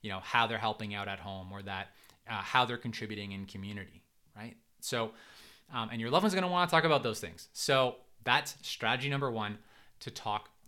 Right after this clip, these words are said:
about your loved one in a valued way. Now, strategy number two, so this one's gonna involve your loved one, <clears throat> and it's to practice starting conversations. We often use these kind of small talk conversation starters. "How's your family doing?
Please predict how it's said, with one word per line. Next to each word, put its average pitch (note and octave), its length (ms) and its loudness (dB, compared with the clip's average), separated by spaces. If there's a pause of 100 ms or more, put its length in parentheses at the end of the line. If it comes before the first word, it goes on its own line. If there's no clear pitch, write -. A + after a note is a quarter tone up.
about F#2+ 380 -8
your G#2+ 80 -8
loved G2 220 -12
one F#2+ 220 -12
in G2+ 60 -14
a F2+ 40 -14
valued F#2+ 360 -14
way. D3 140 -2 (240)
Now, C3+ 100 0
strategy G3 380 4
number G3 180 0
two, F#3 380 2
so C#3 140 -4
this D3+ 160 0
one's D#3+ 180 2
gonna D3+ 260 -2
involve C#3+ 460 6
your B2+ 120 -2
loved G#2+ 220 -6
one, G#2+ 300 -8
<clears throat> - 80 -8
and D3+ 260 2 (500)
it's B2 200 -6
to - 80 -2
practice C#3 720 2
starting A2+ 640 -2
conversations. G#2 920 -10
We C#3 140 2
often D#3 300 4
use F3 300 0
these C#3 360 0
kind C#3 220 2
of C#3 60 0
small C#3 340 0
talk C#3+ 400 0 (260)
conversation D3 560 0
starters. - 460 -10 (200)
"How's C#3 260 0
your C#3+ 100 -6
family B2+ 320 -2
doing? F2 260 -14